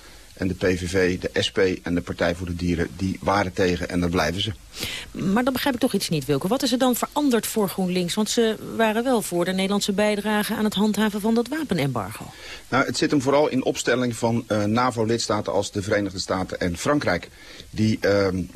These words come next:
Speaker 1: willen, die overwegen om wapens te leveren aan opstandelingen.
Speaker 2: Ja, die zoeken
Speaker 1: Er zijn
Speaker 2: ruimte in die resolutie, hè, als het
Speaker 1: Precies,
Speaker 2: ware.
Speaker 1: ja. En er zijn ook berichten over C I A-agenten die de opstandelingen steunen.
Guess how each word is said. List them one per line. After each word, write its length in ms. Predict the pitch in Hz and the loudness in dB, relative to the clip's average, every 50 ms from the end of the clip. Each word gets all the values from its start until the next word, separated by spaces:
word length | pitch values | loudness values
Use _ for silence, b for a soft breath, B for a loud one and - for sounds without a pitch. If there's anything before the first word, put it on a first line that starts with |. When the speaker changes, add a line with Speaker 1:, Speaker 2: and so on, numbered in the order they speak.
| 92 - | -12 -6
Speaker 1:
willen, 340 | 95 101 117 110 110 - - | -2 0 2 2 2 0 0
die 160 | 104 117 - | 0 2 4
overwegen 580 | 117 117 98 104 104 117 147 165 143 - 117 | 4 2 2 0 0 2 2 2 2 0 -2
om 120 | 78 98 107 | -4 -2 0
wapens 340 | 117 117 117 - - 95 - | 0 0 0 -2 -4 -8 -6
te 100 | - 98 | -2 0
leveren 400 | 98 101 98 92 92 90 - - | 2 2 2 0 -2 -2 -2 -2
aan 200 | 82 90 95 92 | -2 -4 -2 0
opstandelingen. 720 | - 156 160 - - 160 147 139 135 127 127 127 135 139 233 | 0 0 0 0 0 2 2 2 2 2 2 2 0 0 0
Speaker 2:
Ja, 120 | 214 208 | -2 0
die 120 | 208 254 233 | 2 2 2
zoeken 200 | 262 254 247 254 | 2 2 2 2
Speaker 1:
Er 40 | - | 2
zijn 120 | 247 277 | 2 2
Speaker 2:
ruimte 240 | 285 294 269 - 269 | 0 0 -2 -4 -4
in 120 | - 262 | 0 0
die 120 | 254 247 247 | 2 2 2
resolutie, 680 | 240 247 240 233 233 220 220 226 170 - - 165 151 190 | 2 2 2 2 0 0 0 0 -2 -2 -4 -4 -4 -4
hè, 80 | 240 | -4
als 100 | 285 247 | -4 -4
het 80 | - - | 0 0
Speaker 1:
Precies, 340 | 135 147 139 135 131 139 135 | 0 2 2 0 0 -2 -2
Speaker 2:
ware. 80 | 117 - - | -8 -10 -8
Speaker 1:
ja. 240 | - - 120 101 - - - | -4 -2 -2 -2 -2 -4 -6
En 100 | - 92 | -6 -4
er 60 | 98 | 0
zijn 160 | 120 110 110 | 2 2 2
ook 140 | 87 120 117 | 2 0 0
berichten 360 | 120 120 120 117 117 - - | 0 0 0 0 0 0 0
over 260 | - 104 95 92 101 | 0 0 0 -2 -4
C 140 | 90 - - | -4 -2 0
I 100 | 131 120 | 2 2
A-agenten 840 | - 87 92 - - 131 135 120 117 101 104 120 110 104 104 104 98 | 2 2 2 2 2 2 2 2 0 -2 -2 0 -2 -2 -2 -6 -6
die 140 | 98 101 95 | -6 -4 -2
de 160 | 95 101 - | -2 -2 -2
opstandelingen 560 | - 110 - - 113 101 98 92 92 87 90 | -2 -4 -2 -2 -2 0 0 0 0 0 0
steunen. 420 | 90 - - 147 143 135 131 127 | -2 0 2 2 4 4 2 -2